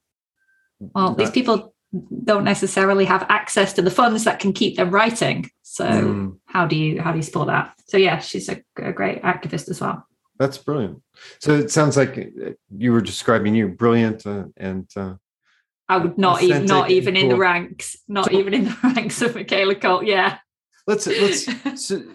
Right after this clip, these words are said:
Speaker 2: you, you did
Speaker 1: Can
Speaker 2: write
Speaker 1: you
Speaker 2: and
Speaker 1: swim? May I
Speaker 2: but,
Speaker 1: destroy
Speaker 2: but,
Speaker 1: you?
Speaker 2: uh,
Speaker 1: No,
Speaker 2: but one of the
Speaker 1: no.
Speaker 2: things that's, I mean, we're, you're, you're also,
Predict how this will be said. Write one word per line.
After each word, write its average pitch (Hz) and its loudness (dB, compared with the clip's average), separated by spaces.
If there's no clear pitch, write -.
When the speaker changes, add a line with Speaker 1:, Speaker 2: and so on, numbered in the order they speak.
Speaker 2:
you, 160 2
you 175 2
did 196 4
Speaker 1:
Can 143 0
Speaker 2:
write 143 4
Speaker 1:
you - -2
Speaker 2:
and - -2
Speaker 1:
swim? 208 0
May 208 -2
I 196 2
Speaker 2:
but, 180 2
Speaker 1:
destroy 196 2
Speaker 2:
but, 180 4
Speaker 1:
you? 180 4
Speaker 2:
uh, 185 -6
Speaker 1:
No, 202 2
Speaker 2:
but 190 2
one 254 4
of 269 0
the 196 2
Speaker 1:
no. 175 -2
Speaker 2:
things 160 -2
that's, 139 -8
I 147 0
mean, 160 4
we're, 143 0
you're, 127 -2
you're 131 2
also, 131 0